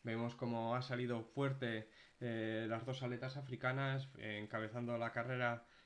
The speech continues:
eh, tenemos a la ruandesa, eh, Nukandanga, eh, seguida de la atleta de Burundi, eh, Nahimana, con la británica, con Pratt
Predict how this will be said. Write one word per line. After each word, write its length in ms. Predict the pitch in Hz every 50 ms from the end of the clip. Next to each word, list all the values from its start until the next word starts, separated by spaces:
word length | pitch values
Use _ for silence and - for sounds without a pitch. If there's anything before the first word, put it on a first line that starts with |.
| _
eh, 220 | - 123 117 113 110
tenemos 400 | - 120 117 123 127 127 120 127
a 100 | 123 120
la 160 | 117 117 113
ruandesa, 800 | 117 117 131 131 127 120 120 123 135 135 - 131 117 110 - - - - - - - _ _
eh, 360 | 127 123 120 120 120 113 113
Nukandanga, 1080 | 127 139 143 135 135 127 123 120 120 120 131 135 139 135 139 143 143 143 147 143 135 135 - - - - -
eh, 460 | - 107 104 104 104 98 104 110 - - -
seguida 640 | - - - 123 113 110 120 131 131 127 120 113
de 300 | 110 113 117 113 107 107
la 120 | 107 110 110
atleta 340 | 113 127 131 135 123 113 110
de 140 | 120 135
Burundi, 760 | 135 131 131 135 127 131 135 135 127 117 117 113 110 110 - - - - - _ _ - -
eh, 460 | - 123 120 117 117 117 113 113 117 123
Nahimana, 840 | 135 135 135 135 131 120 123 131 139 143 143 143 147 147 147 143 - - -
con 320 | - 127 127 127 123 120
la 140 | 117 117 113
británica, 720 | 117 113 113 110 - 139 147 143 131 - - 107 107 -
con 300 | - 117 113 113 113 110 -
Pratt 340 | - 139 147 143 - - -